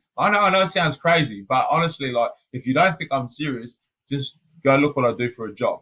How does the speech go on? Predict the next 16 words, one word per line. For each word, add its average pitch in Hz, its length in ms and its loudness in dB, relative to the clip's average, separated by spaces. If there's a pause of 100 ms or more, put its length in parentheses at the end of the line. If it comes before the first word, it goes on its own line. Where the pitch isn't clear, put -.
(120)
okay? 135 220 0
I 120 120 4
do 127 180 0
a 110 60 -4
job 117 260 2
where 117 100 0
you 117 140 -2
could 131 140 0
literally 123 340 -2
die 110 280 4
every, 110 260 -4 (100)
every 127 200 0
time 123 220 2
we 113 100 -6
do 110 200 -4
it. - 60 -6